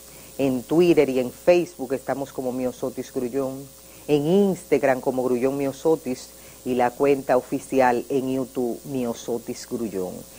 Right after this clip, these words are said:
Es decir, que no hay pretexto alguno para ustedes no decir que no han podido estar en contacto con nosotros, no solamente durante el desarrollo del programa, sino durante las veinticuatro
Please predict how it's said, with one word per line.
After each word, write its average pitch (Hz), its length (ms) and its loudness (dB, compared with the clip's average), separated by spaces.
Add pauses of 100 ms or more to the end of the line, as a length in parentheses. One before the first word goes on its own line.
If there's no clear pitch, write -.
(160)
Es 123 160 -2
decir, 123 320 -2
que 120 160 2
no 127 100 0
hay 139 120 0
pretexto 131 880 2
alguno 135 580 2 (320)
para 123 220 4
ustedes 127 360 0
no 135 120 -2
decir 131 400 -2
que 135 100 0
no 127 100 0
han 127 200 -2
podido 127 320 0
estar 123 240 0
en 120 100 0
contacto 123 520 0
con 127 180 -2
nosotros, 135 640 -2
no 123 100 0
solamente 127 480 0
durante 123 320 0
el 120 80 0
desarrollo 123 480 -2
del 123 140 2
programa, 127 580 2 (400)
sino 123 280 -2
durante 120 360 2
las 120 240 -2
veinticuatro 123 800 0